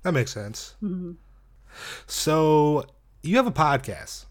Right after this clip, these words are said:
Speaker 1: It's a great
Speaker 2: Yes.
Speaker 1: podcast. Listeners,
Speaker 2: <laughs>
Speaker 1: listen to her fucking podcast, No Life Skills Podcast. Tell me a little bit about that. When did you start it?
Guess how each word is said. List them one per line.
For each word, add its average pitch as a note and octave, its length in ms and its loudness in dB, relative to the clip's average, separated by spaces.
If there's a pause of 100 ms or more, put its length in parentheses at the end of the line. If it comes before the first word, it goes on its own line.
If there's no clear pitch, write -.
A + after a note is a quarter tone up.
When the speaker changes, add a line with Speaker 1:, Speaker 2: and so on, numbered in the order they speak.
(240)
Speaker 1:
It's - 100 -10
a A#3+ 60 0
great B3 260 4
Speaker 2:
Yes. - 0 -
Speaker 1:
podcast. G3+ 680 4
Listeners, C#4 480 6
Speaker 2:
<laughs> - 640 -2
Speaker 1:
listen C#4 300 6
to - 60 4
her B3+ 100 6
fucking A3 300 4
podcast, D#3 640 4
No F3 160 6
Life F3+ 200 6
Skills C#3+ 220 -2
Podcast. B2 540 2
Tell D#3+ 160 -2
me F#3 80 2
a F3+ 40 2
little F3 160 2
bit E3+ 80 4
about D#3 200 4
that. C3+ 280 2
When C#3 120 -4
did D3+ 100 -4
you C#3 80 -8
start C#3+ 400 0
it? C#3 200 0